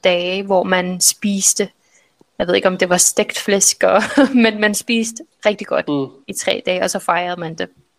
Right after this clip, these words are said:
Speaker 1: før man begyndte at
Speaker 2: Ah,
Speaker 1: faste.
Speaker 2: okay, okay. Så det er måske derfor, at man spiser fastelavnsboller.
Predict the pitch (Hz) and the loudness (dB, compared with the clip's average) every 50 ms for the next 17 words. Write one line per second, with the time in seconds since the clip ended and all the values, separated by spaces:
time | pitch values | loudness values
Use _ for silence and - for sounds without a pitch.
0 | _ _ _ _ _ _ _ _ _ - - - 190 175 - - - - - - | _ _ _ _ _ _ _ _ _ -8 -2 -2 0 0 -2 -6 -8 -6 -2 0
1 | 139 156 165 165 165 156 147 131 123 117 113 117 - - - 147 143 147 123 127 | 2 4 6 6 6 6 6 4 4 2 0 -2 -4 -4 0 0 2 2 2 0
2 | 123 - 151 147 143 117 - - 151 139 - 165 165 156 151 147 - - 139 - | 0 0 0 2 2 0 -2 -2 -2 0 2 4 4 4 4 2 0 -2 -4 0
3 | - 151 160 156 - 147 127 - 139 131 127 - - - - 165 175 180 180 - | 2 4 4 4 2 0 -2 -2 -2 -4 -6 -6 -8 -6 -4 -4 -4 -4 -6 -6
4 | - 131 127 - - _ - - 127 - - - 123 131 135 139 139 139 - - | -6 -8 -8 -10 -14 _ -12 -10 -10 -10 -8 -8 -6 -4 -4 -4 -4 -4 -4 -4
5 | 104 107 - - - | -4 -4 -4 -8 -12